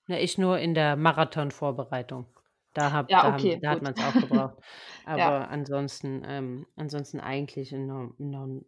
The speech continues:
Speaker 1: normalen alltäglichen Ernährung jetzt nicht unbedingt, ne. Aber ist das was, was man vom Frauenarzt mit, mit, mit testen lassen sollte oder, oder mit sagen sollte? Oder ist das was, wo du sagst: „Okay, ne, das ist,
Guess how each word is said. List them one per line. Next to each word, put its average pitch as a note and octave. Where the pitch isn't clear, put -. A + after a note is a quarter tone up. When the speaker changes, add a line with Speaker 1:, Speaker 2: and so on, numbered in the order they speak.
Speaker 1:
normalen C3
alltäglichen C3
Ernährung B2+
jetzt B2
nicht C3
unbedingt, B2+
ne. C3
Aber E3+
ist F#3+
das A3
was, G3
was F3+
man E3
vom D#3
Frauenarzt F3
mit, C#3
mit, D#3
mit C#3+
testen D#3+
lassen G#3
sollte G3
oder, D3+
oder C#3
mit C3+
sagen F3+
sollte? F3+
Oder D3+
ist -
das D3
was, C#3+
wo C#3
du -
sagst: -
„Okay, -
ne, -
das -
ist, -